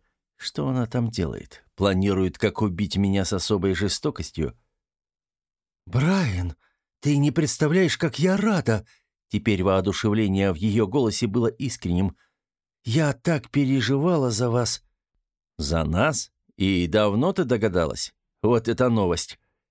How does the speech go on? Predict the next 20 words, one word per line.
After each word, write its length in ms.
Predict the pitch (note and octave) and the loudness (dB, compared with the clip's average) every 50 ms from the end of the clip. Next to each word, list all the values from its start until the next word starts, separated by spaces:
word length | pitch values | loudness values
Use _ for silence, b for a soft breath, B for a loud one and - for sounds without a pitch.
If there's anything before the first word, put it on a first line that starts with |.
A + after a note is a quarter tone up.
| _ _ - | _ _ -10
По 80 | - C3 | -6 -2
Моне 320 | C#3 C3 B2+ A2+ A2 G#2+ | 0 0 2 2 2 2
никак 380 | G#2+ A#2+ A#2 - A2+ G2 - - | 2 0 0 0 -2 -2 -2 -2
нельзя 340 | F#2 F2 E2 D#2 F2+ E2 | -2 -2 0 0 -2 -2
было 220 | D2+ E2+ F2 F2 E2+ | 0 0 0 0 0
понять, 360 | - G2 F#2 G#2+ - G#2 - | 0 0 0 0 0 -2 -4
что 240 | - - - G2+ F#2 | -6 -6 -2 0 0
она 220 | F#2+ G2 G2+ F#2+ | 0 0 0 -2
что-то 380 | F2 - - F#2+ - - F#2+ F2+ | -4 -4 -6 -6 -4 -4 -4 -4
знает. 420 | E2+ F2 D#2+ C#2+ C2+ B1 - - _ _ _ _ _ _ _ _ _ | -2 -2 -2 -4 -4 -6 -10 -14 _ _ _ _ _ _ _ _ _
Кажется, 480 | - - B2+ A2+ A#2 G2 - - A#2 | -2 -2 -2 -2 -2 -4 -4 -2 -2
я 360 | A2 A2 A#2+ A#2+ G#2+ F2+ - - | 0 2 2 2 0 0 -2 -2
недооценивал 880 | - G#2 A2+ A2 F#2 G#2 G#2 G#2 G#2+ - - F#2+ E2 D#2 D#2+ D2 D2 D2 | 0 0 2 2 2 2 0 0 0 -2 -2 -2 -2 -2 -2 -2 -4 -4
свою 300 | - - E2 E2 D#2+ D#2+ | -4 -2 -2 -2 -2 -2
своячницу. 800 | - - E2+ E2 D#2 D2+ D2 - - E2 E2 - - F#2+ E2+ - _ _ _ _ _ _ _ _ _ _ _ _ _ _ _ _ _ _ - | -4 -2 -2 -2 -2 -2 -4 -6 -6 -6 -6 -4 -4 -4 -4 -4 _ _ _ _ _ _ _ _ _ _ _ _ _ _ _ _ _ _ 0
«Могла 480 | B2+ C#3+ D#3 D3 B2 B2 D3 D#3+ E3+ | 0 2 2 0 0 0 2 2 2
бы 100 | C3+ F3+ | 2 0
догадаться 560 | B2+ D#3+ C3 D#3+ D#3+ B2+ D3 D3+ - - E3 | 0 0 0 0 0 0 0 -2 0 0 0
и 60 | E3 E3 | 0 2
раньше. 520 | D3 C3+ C3+ C#3+ C#3+ - - A#2 F2+ b | 2 2 0 0 0 0 0 -2 -2 b